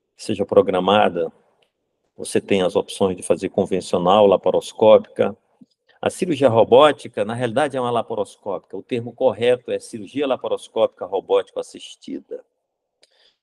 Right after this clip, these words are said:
Na realidade, é uma laparoscopia onde você acopla os braços do robô e você, é, é, é, dá a ordem pro robô fazer o movimento. Na laparoscópica, você mesmo faz.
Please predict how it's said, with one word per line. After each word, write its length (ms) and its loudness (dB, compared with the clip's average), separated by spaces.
Na 140 -4
realidade, 380 4
é 40 4
uma 140 0
laparoscopia 920 0
onde 120 0
você 260 -4
acopla 800 2
os 160 -18
braços 480 -4
do 100 -6
robô 560 2
e 80 -12
você, 640 -4
é, 240 -10
é, 500 0
é, 280 -4
dá 220 4
a 100 8
ordem 400 8
pro 160 -4
robô 320 0
fazer 280 -6
o 60 -6
movimento. 680 -10
Na 80 -2
laparoscópica, 800 0
você 240 -6
mesmo 380 -2
faz. 680 -4